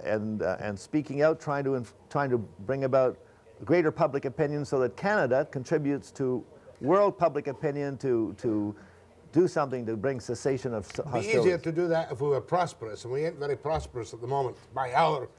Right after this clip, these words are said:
Speaker 2: previous standards.
Speaker 1: What, what we also have to do, that may be so, but we also have to do is contribute, as we have been doing, continue to contribute to our, our aid groups, to Oxfam, to, uh,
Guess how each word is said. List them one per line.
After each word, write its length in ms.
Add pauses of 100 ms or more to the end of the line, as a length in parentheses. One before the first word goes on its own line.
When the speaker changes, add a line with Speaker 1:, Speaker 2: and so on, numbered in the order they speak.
(240)
Speaker 2:
previous 380
standards. 640 (100)
Speaker 1:
What, 220
what 120
we 120
also 300
have 200
to 100
do, 460 (120)
that 180
may 100
be 140
so, 160
but 80
we 80
also 160
have 80
to 80
do 100
is 140 (340)
contribute, 720
as 160
we 120
have 200
been 160
doing, 220
continue 400
to 60
contribute 440
to 240
our, 220
our 200
aid 280
groups, 340
to 120
Oxfam, 760
to, 360
uh, 120